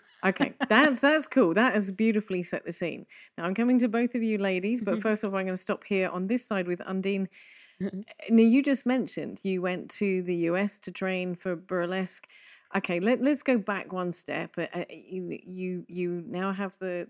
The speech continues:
Speaker 2: the fetish involvement, and you also have an OnlyFans as well. Let's go back one step.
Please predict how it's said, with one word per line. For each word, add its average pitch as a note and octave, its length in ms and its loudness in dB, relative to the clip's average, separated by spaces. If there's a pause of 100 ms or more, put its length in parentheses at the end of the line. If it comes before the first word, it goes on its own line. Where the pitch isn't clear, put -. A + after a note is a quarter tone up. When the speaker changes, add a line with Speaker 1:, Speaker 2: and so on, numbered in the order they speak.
Speaker 2:
the F3 160 -6
fetish A#3 500 -2
involvement, G3+ 580 -2
and F#3 120 -4
you F#3+ 160 -4
also F3+ 360 -6
have F3 280 -12
an F3 80 -12
OnlyFans F3 480 -8
as F#3 80 -6
well. E3 120 -4 (220)
Let's A3+ 140 -2
go E4+ 160 4
back B3+ 180 0 (140)
one D4 400 2
step. F3+ 420 -4